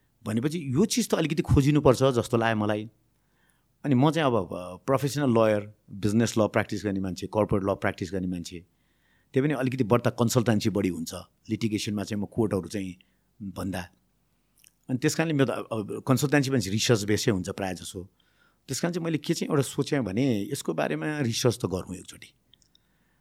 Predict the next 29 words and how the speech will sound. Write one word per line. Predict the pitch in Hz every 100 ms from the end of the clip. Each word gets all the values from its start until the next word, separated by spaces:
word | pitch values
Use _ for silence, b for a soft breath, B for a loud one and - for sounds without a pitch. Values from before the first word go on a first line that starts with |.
| _ -
अब | 160
रिसर्च | 139 147 202
गर्दाखेरि | 196 165 160 -
कसरी | 175 - 156
गर्ने | 113 90
त? |
यसलाई | 101 113
आर्टिकल्सको | 120 123 127 120 139
रूपमा | 120 123
पब्लिस | 117 117 117 98
गर्ने | 110 107
कि | 117
अथवा | 113 104 113
म | 113
कुनै | 110 113
इन्टरनेसनल | 107 107 107 104
म्यागजिनमा | 107 104 101 107 104
चाहिँ, | 98 101 95 b b b b
अ, | 98
आर्टिकल | 95 107 110
पब्लिस | 101 107 95 92
गरौँ | 101 101
कि | 92 127
भन्दाखेरि | 95 95 139
मैले | 139 135 131 131 131
एक | 123
दुईजनासँग | 120 123 120 117
छलफल | - 107 120
गर्दाखेरि | 110 101 92 113 123